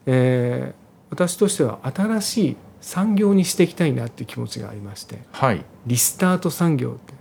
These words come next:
Speaker 1: 勝手に呼んでるんですけれども、
Speaker 2: あー、
Speaker 1: まあ、
Speaker 2: なるほど。
Speaker 1: 中小企業庁さんがですね、この廃業の問題を放っておくと、二十二兆円ぐらいの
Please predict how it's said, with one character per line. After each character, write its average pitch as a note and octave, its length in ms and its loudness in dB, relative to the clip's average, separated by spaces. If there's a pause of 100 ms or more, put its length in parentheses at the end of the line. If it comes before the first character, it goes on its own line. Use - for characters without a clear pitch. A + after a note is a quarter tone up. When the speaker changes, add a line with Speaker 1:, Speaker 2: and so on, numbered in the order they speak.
Speaker 1:
勝 - 200 -8
手 F3+ 200 2
に F3 100 4
呼 D#3+ 80 2
ん D#3 60 0
で D3+ 100 2
る C#3+ 100 0
ん A#2 60 -2
で G2 100 -10
す - 140 -18
け - 80 -16
れ - 60 -6
ど - 20 0
も、 F#2 680 0
Speaker 2:
あ E2 300 -6 (440)
ー、 - 20 -16
Speaker 1:
ま E3+ 60 2
あ、 - 40 2
Speaker 2:
な G2+ 100 2
る G2+ 120 -4
ほ G2 180 -6
ど。 F2 420 -2 (520)
Speaker 1:
中 G3+ 180 4
小 A3 160 4
企 G3+ 220 2
業 G#3 120 8
庁 C3+ 160 0
さ A#2 140 -6
ん A#2 80 -8
が G#2+ 80 -12
で A2 80 -14
す - 140 -16
ね、 B2+ 340 -4 (120)
こ C#3 100 -2
の C3+ 680 0
廃 E3 220 2
業 E3+ 200 4
の E3+ 80 4
問 D#3+ 280 0
題 D3+ 180 0
を D3+ 260 2 (460)
放 E3+ 160 4
っ F3 40 2
て F3+ 220 0
お E3 100 2
く - 120 -16
と、 C3 240 -6 (420)
二 A3+ 220 6
十 D3 280 2
二 B2+ 180 2
兆 G3+ 320 4
円 G3+ 200 4
ぐ F#3+ 100 2
ら D3+ 120 0
い A#2 80 -6
の A#2 160 -10